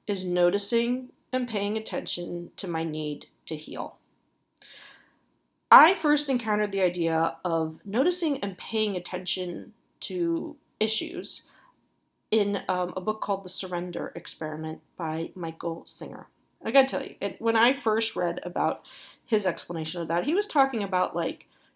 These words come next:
your heart energy and how it can get blocked, and how if you want your energy to be flowing, that all you have to do is pay attention and notice when your heart is blocked, and that will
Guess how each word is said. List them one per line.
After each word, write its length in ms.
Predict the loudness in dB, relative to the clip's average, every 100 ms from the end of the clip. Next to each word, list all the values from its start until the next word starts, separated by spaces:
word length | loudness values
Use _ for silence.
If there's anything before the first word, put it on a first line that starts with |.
| -10
your 100 | -10
heart 480 | -2 4 4 4 0
energy 880 | 0 2 0 -2 -2 0 -2 -4 -4
and 240 | -4 -2 -4
how 240 | -2 -2
it 120 | -2
can 140 | -4 -8
get 220 | -8 -8
blocked, 600 | -4 2 2 0 -8 -12 -6
and 180 | -6 -6
how 480 | -4 0 2 0 -6 -20 -20 _
if 160 | -14 -12
you 100 | -4
want 260 | 0 0
your 180 | 2 0 0
energy 380 | -2 -2 -4
to 80 | -4
be 200 | -4 -6 -8
flowing, 580 | -6 0 2 0 -4 -10 -16 -20 -20 _
that 280 | 0 2 4
all 160 | 6 8
you 80 | 6
have 160 | 4
to 80 | -2
do 440 | 0 2 4 2 -2
is 120 | -6
pay 240 | 0 6 8
attention 360 | 8 2 2
and 140 | 0 4
notice 520 | 6 4 0 -4 -8
when 240 | -8 -6 -4
your 100 | -4
heart 220 | 0 0
is 100 | 0
blocked, 600 | 0 0 0 -4 -12 -16 _
and 260 | -2 -2 2
that 360 | 2 4 2 -2 -8 _ _ _ -18
will 600 | -12 0 4 6 4 -2